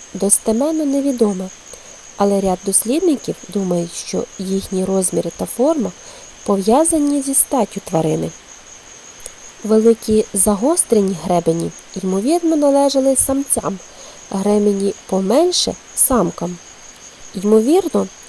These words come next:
що гребені виконували якісь особливі функції,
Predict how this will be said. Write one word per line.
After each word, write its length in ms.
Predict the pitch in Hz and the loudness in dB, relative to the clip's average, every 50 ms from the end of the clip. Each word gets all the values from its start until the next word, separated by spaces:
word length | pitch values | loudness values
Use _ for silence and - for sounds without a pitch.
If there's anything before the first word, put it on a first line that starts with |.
| - - - - | -20 -18 -14 -4
що 140 | - 220 202 | -2 -2 -2
гребені 500 | 180 196 247 294 294 294 294 277 277 277 | 0 2 2 2 2 2 2 2 2 2
виконували 760 | 269 262 262 - 277 277 277 269 269 269 262 254 247 247 233 | 2 2 0 2 0 2 2 4 2 4 4 6 6 6 4
якісь 460 | 220 226 233 - - 285 277 - - - - | 4 2 -2 -2 -4 -2 -2 -2 -4 -4 -4
особливі 580 | - 214 - - 233 214 226 247 262 254 262 262 - - | -6 -4 0 0 0 2 4 2 2 2 -2 -6 -6 -4
функції, 600 | - 302 285 262 - - - - 190 185 175 175 | -2 0 0 0 -2 -2 -4 -2 -2 -2 -4 -6